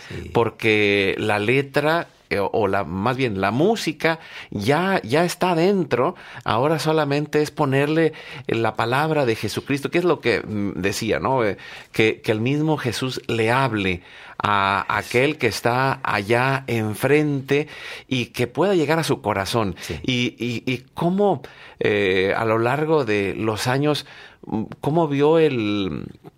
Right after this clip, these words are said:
Speaker 2: el resultado en los corazones y en la gente que escuchaba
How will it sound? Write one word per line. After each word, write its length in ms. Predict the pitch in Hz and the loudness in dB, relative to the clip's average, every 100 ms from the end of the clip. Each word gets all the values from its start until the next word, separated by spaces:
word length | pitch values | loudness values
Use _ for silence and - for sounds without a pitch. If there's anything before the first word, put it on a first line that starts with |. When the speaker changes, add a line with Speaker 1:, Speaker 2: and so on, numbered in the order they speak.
| - | -2
Speaker 2:
el 120 | 110 | 0
resultado 720 | 110 117 - 117 107 135 190 175 | 2 0 2 -2 0 0 2 2
en 80 | |
los 160 | 123 107 | 0 -2
corazones 560 | 113 113 107 135 160 123 | -2 -2 0 0 0 0
y 40 | |
en 100 | 110 | -2
la 100 | 101 | -2
gente 500 | 92 120 139 139 131 131 - - - - | 0 0 0 0 -2 -2 -20 -20 -16 -4
que 580 | 117 107 104 101 87 107 | 0 2 2 2 2 0
escuchaba 840 | - 110 104 135 131 147 139 123 | -2 -2 0 2 2 2 2 0